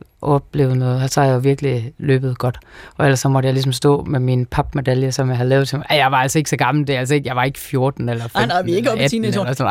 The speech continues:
Speaker 1: noget. Ej, nej, jeg var, øh, ikke ret gammel, vel? Øh,
Speaker 2: Men
Speaker 1: og
Speaker 2: du
Speaker 1: så
Speaker 2: gav ikke dig selv guldmedalje hver
Speaker 1: Aldrig.
Speaker 2: gang? Det
Speaker 1: Nej,
Speaker 2: synes jeg er lidt
Speaker 1: nej, det tror jeg,
Speaker 2: overraskende.
Speaker 1: det gjorde jeg faktisk aldrig. Jeg tror, det, det kan jeg slet ikke huske, at, øh, <laughs> at jeg gjorde. Fordi at, øh, det handlede altid om bare at blive bedre og bedre og bedre og bedre.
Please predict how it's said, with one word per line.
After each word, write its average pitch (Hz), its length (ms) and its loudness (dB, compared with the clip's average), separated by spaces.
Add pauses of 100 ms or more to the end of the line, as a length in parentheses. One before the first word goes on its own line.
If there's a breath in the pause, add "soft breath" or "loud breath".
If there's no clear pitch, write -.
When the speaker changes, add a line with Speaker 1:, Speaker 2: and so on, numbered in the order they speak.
Speaker 1:
noget. 160 40 2
Ej, 139 80 2
nej, - 20 -8 (300 loud breath)
jeg 165 120 2
var, 143 180 0
øh, 170 400 -10
ikke - 240 0
ret 139 140 -4
gammel, 120 240 -6
vel? 127 160 -6 (640 loud breath)
Øh, 170 60 4 (320)
Speaker 2:
Men 208 100 2
Speaker 1:
og 185 60 -2
Speaker 2:
du 202 80 2
Speaker 1:
så 190 100 0
Speaker 2:
gav 190 100 2
ikke 247 140 -2
dig 247 100 -2
selv 285 200 0
guldmedalje 202 540 0
hver 185 120 0
Speaker 1:
Aldrig. 190 180 2
Speaker 2:
gang? 214 240 -8
Det - 100 -20
Speaker 1:
Nej, 214 140 2
Speaker 2:
synes 262 140 -2
jeg 339 80 2
er 294 40 2
lidt 285 60 0
Speaker 1:
nej, 208 80 4
det 190 60 0
tror 208 140 2
jeg, 233 40 -2
Speaker 2:
overraskende. 208 180 2
Speaker 1:
det 208 80 0
gjorde 202 120 4
jeg 190 80 0
faktisk 180 260 -4
aldrig. 185 280 -8 (140)
Jeg 170 100 -2
tror, 208 120 0
det, 196 200 -2 (140)
det 190 140 -2
kan - 100 -4
jeg 170 80 0
slet 175 140 -4
ikke 170 140 -8
huske, - 400 -4
at, 139 220 -2
øh, 147 120 0
<laughs> 143 100 -4
at - 320 0
jeg - 260 -18 (100)
gjorde. 254 180 0 (760 loud breath)
Fordi 202 340 2
at, 170 200 0
øh, 165 120 0
det 160 100 0
handlede 185 260 -2
altid 175 320 -4
om 156 160 -4
bare 160 100 -4
at 156 80 -6
blive 147 120 -10
bedre 175 320 0
og 147 140 -8
bedre 147 300 0
og 139 100 -10
bedre 139 320 -2
og - 140 -10
bedre. 123 280 -2